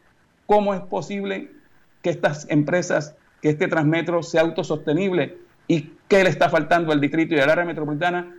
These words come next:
para hacer que esta entidad sea factible? Pero nadie dice nada. Ni siquiera defiende los intereses de la pobre comunidad que tiene que buscar las maneras, aglomerarse en transporte público para poder tratar de llegar a tiempo, porque la empresa Transmetro, simplemente las dos operadores,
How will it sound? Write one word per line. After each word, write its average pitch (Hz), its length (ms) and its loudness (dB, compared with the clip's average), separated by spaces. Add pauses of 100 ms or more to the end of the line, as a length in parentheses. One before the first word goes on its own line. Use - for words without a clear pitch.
para 143 140 2
hacer 151 200 -2
que 160 80 -4
esta 156 120 -8
entidad 147 300 0
sea 151 140 -4
factible? 151 580 -4 (100)
Pero 123 160 -4
nadie 135 200 0
dice 160 220 -4
nada. 196 400 0 (460)
Ni 151 100 2
siquiera 160 320 2
defiende 185 340 0
los 180 100 -2
intereses 170 320 0
de 180 80 2
la 156 160 2
pobre 175 220 0
comunidad 160 360 0
que 160 80 -4
tiene 156 240 0
que 165 80 -4
buscar 151 380 -2
las 170 100 0
maneras, 175 380 0 (340)
aglomerarse 151 680 2
en 175 100 -10
transporte 170 440 -6
público 175 380 -6
para 143 180 0
poder 135 180 -2
tratar 151 280 -2
de 160 80 -4
llegar 147 200 2
a 151 80 2
tiempo, 160 420 -4 (200)
porque 165 240 -2
la 160 60 0
empresa 151 320 0
Transmetro, 143 480 2
simplemente 143 680 6
las 123 180 4
dos 139 140 4
operadores, 135 680 4